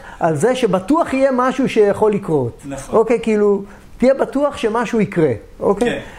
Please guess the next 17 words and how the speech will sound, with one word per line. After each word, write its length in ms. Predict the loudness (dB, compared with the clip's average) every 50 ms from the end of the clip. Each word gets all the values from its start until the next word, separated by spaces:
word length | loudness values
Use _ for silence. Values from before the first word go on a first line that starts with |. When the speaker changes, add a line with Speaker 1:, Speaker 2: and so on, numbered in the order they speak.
| -12 -4 0
Speaker 1:
וזה, 600 | 2 2 4 4 4 4 4 4 4 4 2 0 0
וזה, 460 | 2 2 2 4 2 2 2 2 2 2
זה 140 | 2 0
נתן 320 | 0 -2 -2 -2 -2 -4 -4 -4
כאילו 500 | -2 -2 0 2 2 2 4 4 4 2 2
שיעור 320 | 2 2 2 2 2 0 0
טוב, 340 | 0 0 0 0 0 2
להסביר 400 | 2 2 2 0 0 0 0 0
שאין 240 | 0 0 0 0 2
דבר 220 | 2 2 2 0 -2 -2 -4
כזה, 300 | -4 -2 0 0 0 0 -2 -8 -16 -20 -20 -18 -16
ש-, 140 | -6 0 2
שהכנסה 960 | 2 2 2 2 2 2 2 2 2 2 0 0 0 0 0 0 0 2 0 0
ב-, 80 | 2
אין, 320 | 2 2 2 2 0 0 2
אין 140 | 2 2
דבר 160 | 2 0 0